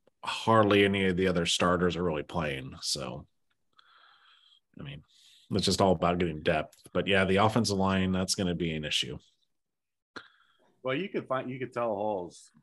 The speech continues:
Speaker 2: you know, even with the backups, right? So if the backups are playing backups and they're still, you know, not doing well, that means that the guys ahead of them might not be that good either. So, uh, there is, you know,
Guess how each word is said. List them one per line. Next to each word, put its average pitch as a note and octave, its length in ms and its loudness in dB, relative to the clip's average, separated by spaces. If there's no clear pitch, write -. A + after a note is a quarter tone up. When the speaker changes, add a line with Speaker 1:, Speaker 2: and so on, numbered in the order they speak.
Speaker 2:
you G#2+ 140 -8
know, F#2 180 -10
even G#2 200 -8
with F2+ 120 -12
the - 60 -20
backups, F2 500 -10
right? E2+ 240 -10
So F2 420 -8
if G2 120 -16
the F2+ 80 -16
backups A#2 400 -6
are G#2 60 -10
playing G2+ 240 -8
backups G#2 640 -8
and E2 260 -16
they're F2 80 -14
still, F#2+ 460 -10
you F#2+ 80 -14
know, E2+ 220 -12
not F2+ 280 -12
doing A2 260 -8
well, F2 220 -8
that F2+ 160 -12
means F2 380 -16
that D#2+ 160 -12
the F2 60 -20
guys E2+ 240 -12
ahead F#2+ 180 -10
of F2 80 -10
them D2+ 180 -16
might D#2+ 140 -16
not C#2+ 140 -20
be D2+ 60 -20
that - 220 -20
good E2 160 -20
either. C#2+ 240 -20
So, - 140 -20
uh, - 960 -20
there A2 160 -4
is, - 340 -10
you A2 80 -10
know, G#2 200 -8